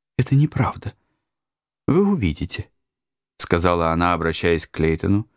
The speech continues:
"что он вернётся и докажет вам, что вы не правы. Вы его не знаете так, как я его знаю. Говорю вам, что он джентльмен". Клейтон был великодушный,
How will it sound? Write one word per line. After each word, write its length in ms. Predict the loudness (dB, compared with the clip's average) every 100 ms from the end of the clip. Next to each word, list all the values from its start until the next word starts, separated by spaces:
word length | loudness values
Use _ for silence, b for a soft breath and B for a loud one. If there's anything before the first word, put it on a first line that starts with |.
| _ _ _ _ _
"что 240 | -8 0 2
он 120 | 4
вернётся 720 | 4 4 6 4 0 -4 -4 -6 _ _ _ _ _ 0
и 100 | 2
докажет 600 | 2 2 2 2 2 2
вам, 160 | 2
что 220 | 2 0 2
вы 100 | 4
не 140 | 2
правы. 420 | 0 -2 -2 -4 -8 _ _ _ _ _ _
Вы 120 | 2 4
его 180 | 4
не 120 | 4 4
знаете 460 | 4 4 2 0
так, 200 | 0 0
как 220 | 0 0
я 120 | 2 4
его 180 | 2
знаю. 360 | 2 2 2 0 -6 _ _ _ 2
Говорю 460 | 4 4 4 4
вам, 200 | 4 0 b b b
что 200 | 0 2
он 120 | 4 4
джентльмен". 600 | 2 0 0 0 0 -2 _ _ _ _ _ _ _ _ _ _ _ _ _ _ _
Клейтон 480 | 0 0 2 0 2
был 300 | 0 0 -6 _
великодушный, 960 | 0 0 0 -2 0 -2 -2 -4 -4